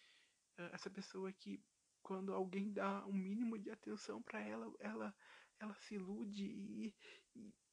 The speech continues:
e quer que aquilo seja real só pra que ela se sinta bem em algum momento. Eu me vi dessa maneira e quando eu vi que deu certo pra ele, eu pensei, "Putz,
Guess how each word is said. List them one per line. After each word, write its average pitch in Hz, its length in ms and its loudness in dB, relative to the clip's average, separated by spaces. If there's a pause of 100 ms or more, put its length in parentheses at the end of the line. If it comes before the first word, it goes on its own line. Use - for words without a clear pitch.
(100)
e 208 100 6
quer 226 260 0
que 220 100 -14
aquilo 220 220 -2
seja 214 280 2
real 208 380 4
só 226 200 -2
pra 240 140 0
que - 340 -6
ela 226 200 -4
se 226 140 -6
sinta 233 320 -4
bem 208 220 6
em 240 40 10
algum 220 220 2
momento. 220 500 0 (300)
Eu 220 120 2
me 247 180 6
vi 208 300 4
dessa - 260 -4
maneira 202 360 2
e 214 220 -4
quando 247 240 0
eu 262 120 2 (140)
vi 220 220 -4
que - 240 -10
deu 226 160 2
certo 233 380 -2
pra 220 160 -4
ele, 240 180 6
eu 247 60 2
pensei, 233 360 -2 (100)
"Putz, - 500 -12